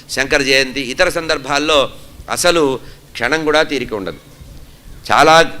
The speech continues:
గంభీరంగా నిరంతరము కూడా శ్రమిస్తూ ఉంటారు. ఇట్లా ఉండడమే పీఠాధిపతికి ఉండేటువంటి సామర్థ్యం. కనుక జగద్గురువు అనిపించుకోవాలంటే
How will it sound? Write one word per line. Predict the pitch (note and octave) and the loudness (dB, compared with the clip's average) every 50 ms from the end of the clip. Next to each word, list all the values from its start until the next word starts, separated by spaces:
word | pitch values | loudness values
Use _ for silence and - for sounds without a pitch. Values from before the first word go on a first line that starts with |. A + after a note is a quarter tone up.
| F#2+ A2 | -2 -2
గంభీరంగా | A#2+ B2+ A#2+ C3+ D#3 D3+ D#3 D#3 D#3 D#3 D#3 D#3 C#3 A#2+ - - - - - - - | -2 -2 0 0 0 0 0 0 2 2 4 4 2 2 -2 -8 -20 -20 -20 -14 -8
నిరంతరము | G2 A2 B2+ D3+ E3+ E3+ - E3+ E3 D#3+ D#3 C#3 | -4 -2 0 0 0 0 0 0 2 2 0 0
కూడా | B2 C#3 C#3 C3+ | 0 0 0 0
శ్రమిస్తూ | C3 C3 A#2+ A#2+ A#2 A#2+ - A#2+ A2+ | -2 -4 -4 -6 -6 -6 -6 -6 -6
ఉంటారు. | G#2+ G2+ G#2+ G2 F2+ - - - - - - - | -4 -4 -4 -6 -6 -6 -12 -18 -16 -14 -10 -8
ఇట్లా | A2+ A#2 - D3 D3+ D3+ C#3+ | -8 -6 0 2 4 6 6
ఉండడమే | B2 G#2+ A2 B2+ C3 D3+ D3 D3 D3 D3+ E3 F3+ F3+ D3+ - - - - - - - | 4 2 0 0 2 2 2 2 2 4 4 4 4 2 0 -6 -14 -20 -16 -6 -2
పీఠాధిపతికి | D3 D#3 C#3+ D#3 D#3 D3+ D3 C3+ C3+ C3 B2+ A#2+ | -2 -2 2 2 2 2 0 -4 -6 -8 -6 -8
ఉండేటువంటి | C3 B2+ B2 A#2+ A2 B2 B2 D3 | -4 -2 -2 -2 -2 -4 -8 -6
సామర్థ్యం. | C#3+ C#3+ A2+ G#2 G2+ F2+ D#2+ - F#2+ - - - - - - - - - - | -6 -6 -6 -6 -6 -8 -12 -12 -16 -16 -16 -20 -20 -20 -20 -20 -20 -12 -6
కనుక | A#2 D3 D#3+ | -4 0 0
జగద్గురువు | E3 - - G#2 A2 D3 D#3 C3+ B2 C3 E3 E3+ E3 | 0 0 0 -2 0 0 -2 -2 -2 -4 -2 0 2
అనిపించుకోవాలంటే | D#3+ E3 D#3+ D#3 C#3+ D#3 D3 D3 D3+ C3+ C#3 C#3 C#3 C3 A#2+ A2+ A2+ A2+ G#2 A#2 A#2 A#2 G#2+ - | 2 2 2 -2 -4 -6 -6 -6 -6 -2 0 2 2 2 2 0 -2 -2 0 0 0 0 0 -4